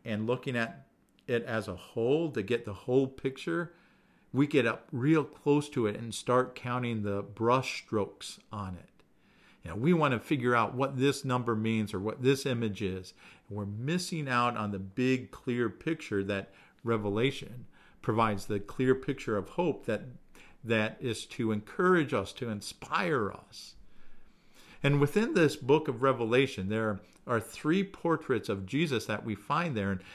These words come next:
and, and I want to take a look at these and just, and add just a little bit more that I couldn't ha-, that I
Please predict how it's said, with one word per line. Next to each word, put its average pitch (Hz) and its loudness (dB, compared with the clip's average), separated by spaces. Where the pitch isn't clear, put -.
and, 110 0
and 120 -2
I 147 0
want 196 6
to 156 4
take - 2
a 143 2
look 160 4
at 143 0
these 110 0
and 117 -4
just, 147 2
and 123 -2
add 151 2
just 143 -2
a 120 2
little 151 4
bit 143 4
more 120 2
that 127 6
I 123 6
couldn't 147 0
ha-, 127 -2
that 123 0
I 120 2